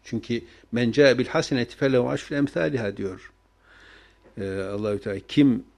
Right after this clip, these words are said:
bir iyilik yaparsa on katı bir kere kesin. E, daha fazlası da olabilir mi?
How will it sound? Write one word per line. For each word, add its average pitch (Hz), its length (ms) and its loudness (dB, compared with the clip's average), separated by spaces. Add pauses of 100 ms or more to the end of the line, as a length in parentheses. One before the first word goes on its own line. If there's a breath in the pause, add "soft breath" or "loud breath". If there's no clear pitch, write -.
(200)
bir 113 180 0
iyilik 113 420 -4
yaparsa 196 440 -6
on 170 340 2
katı 170 360 -4
bir 214 80 -2
kere 185 260 -2
kesin. 127 400 -6 (1080 soft breath)
E, 110 120 -6
daha 151 180 -2
fazlası 190 480 4
da 185 60 4
olabilir 180 400 0
mi? 202 240 -6